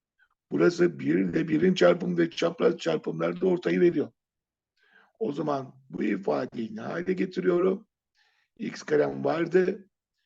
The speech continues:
O koskoca parantez şu hale geldi. X artı bir bölü x artı birin parantez karesi. Şimdi bu da dışarı çıkarsa arkadaşlar,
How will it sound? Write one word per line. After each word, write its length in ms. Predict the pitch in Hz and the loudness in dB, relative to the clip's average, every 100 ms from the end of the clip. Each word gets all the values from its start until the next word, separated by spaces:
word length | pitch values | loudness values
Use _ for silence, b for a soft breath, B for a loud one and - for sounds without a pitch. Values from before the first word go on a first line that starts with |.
| _ _ _ | _ _ _
O 280 | 185 156 143 | -6 -6 -4
koskoca 600 | 185 190 196 156 156 - | -2 -2 -2 -2 -2 0
parantez 500 | 143 135 127 123 113 | -2 -2 -6 -8 -8
şu 320 | - - - | -10 -8 -4
hale 220 | - - | -2 -2
geldi. 520 | 123 175 170 170 - - 247 | 0 2 2 -2 -6 -10 -12
X 340 | 220 - - | -12 -10 -8
artı 420 | 139 131 131 135 | -6 -8 -12 -14
bir 220 | 151 165 | -12 -8
bölü 220 | 147 127 131 | -6 -6 -8
x 380 | 123 - - _ _ _ _ _ _ _ _ _ | -14 -20 -20 _ _ _ _ _ _ _ _ _
artı 720 | 247 151 147 131 - 120 - | -6 -2 -2 -2 -6 -10 -6
birin 580 | 135 135 170 220 - - _ _ _ _ _ _ _ _ _ | -2 4 6 4 0 -12 _ _ _ _ _ _ _ _ _
parantez 520 | 120 120 117 104 90 - | -10 -8 -10 -12 -14 -14
karesi. 440 | - - - - _ _ _ _ _ _ _ _ _ _ b b b b b | -20 -20 -20 -20 _ _ _ _ _ _ _ _ _ _ b b b b b
Şimdi 500 | - - 196 143 - | 4 6 8 6 4
bu 100 | - | 6
da 120 | 190 | 6
dışarı 340 | 180 - 190 185 | 6 6 6 6
çıkarsa 460 | - 180 175 147 | 4 6 6 4
arkadaşlar, 640 | 127 113 - - - - | 2 0 -8 -12 -18 -20